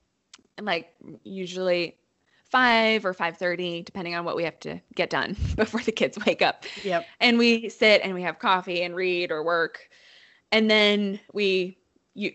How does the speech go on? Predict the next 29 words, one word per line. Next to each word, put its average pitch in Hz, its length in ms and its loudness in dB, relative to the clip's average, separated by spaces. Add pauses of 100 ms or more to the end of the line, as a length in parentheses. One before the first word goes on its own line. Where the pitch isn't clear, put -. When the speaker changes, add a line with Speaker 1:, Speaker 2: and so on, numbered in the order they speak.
Speaker 1:
like, 175 240 0
take 202 160 -2
turns 196 240 -2
running. 165 340 -2 (840)
And 202 140 4
then 185 80 4
we 190 80 2
make 202 180 0
more 196 160 2
coffee. 190 480 -4 (460)
Speaker 2:
Mm-hmm. 185 140 -6
Speaker 1:
And 202 160 2
then, 202 480 2 (320)
um, 190 440 -2 (120)
you 196 120 -4
know, 175 140 2
that, 180 300 2 (340)
so - 220 2
that's, 196 280 2
like, 185 280 -2
a 196 40 -12
second - 380 -8
French 180 320 -4
press - 500 0
for 180 140 0
the 180 80 -2
day. 175 480 4
And 190 160 2
then 196 560 2